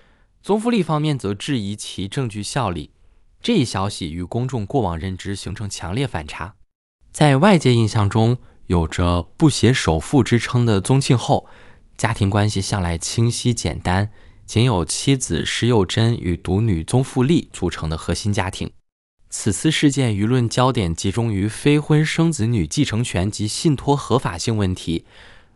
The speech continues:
法律专家指出，根据民法典，非婚生子女享有与婚生子女同等继承权，但仍需亲子鉴定或抚养证据支持。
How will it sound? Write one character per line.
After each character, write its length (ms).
法 180
律 100
专 160
家 140
指 160
出， 320
根 180
据 220
民 260
法 200
典， 300
非 300
婚 200
生 220
子 180
女 220
享 280
有 160
与 120
婚 260
生 220
子 140
女 160
同 380
等 180
继 160
承 180
权， 280
但 180
仍 200
需 300
亲 360
子 160
鉴 280
定 240
或 240
抚 240
养 200
证 200
据 160
支 200
持。 340